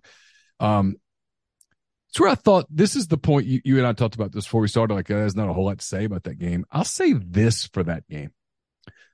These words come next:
It's twice in two games that Ole Miss trailed in the fourth quarter against a team that had a pretty good plan. I thought L S U had a great plan. I thought Arkansas had a good plan. I thought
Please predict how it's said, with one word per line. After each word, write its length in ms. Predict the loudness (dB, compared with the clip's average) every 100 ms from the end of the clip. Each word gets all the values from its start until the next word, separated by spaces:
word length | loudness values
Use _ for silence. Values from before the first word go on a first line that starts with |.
| _
It's 180 | -10 -8
twice 640 | -8 0 4 4 2 2
in 140 | 2 2
two 260 | 4 4
games 680 | 6 2 2 0 -2 -6 -8 _ _ _ -2
that 220 | -2 -2 _
Ole 240 | 2 2 4
Miss 540 | 2 2 -2 -6 -10 _ _ _
trailed 480 | -4 0 2 4 2
in 80 | 0
the 80 | 0
fourth 300 | 0 -2 -4
quarter 400 | -4 -4 -8 -16 _ _ _ _ _ _ _ _ _ _ _ _ _
against 340 | -2 0 0 -2
a 60 |
team 320 | 0 2 2
that 100 | 4
had 140 | 2 2
a 40 |
pretty 200 | 2 2
good 160 | 0 0
plan. 420 | -2 -2 -4 -8
I 40 | -4
thought 180 | -2
L 140 | 0 -2
S 160 | -4
U 80 | -4
had 100 | -4
a 20 |
great 300 | -4 -4 -4
plan. 380 | -6 -6 -6 -8 -6
I 40 |
thought 180 | -2 0
Arkansas 400 | 0 -2 0 0
had 120 | -2
a 40 | -4
good 220 | -8 -8
plan. 300 | -6 -6 -4
I 80 | 0
thought 260 | 0 0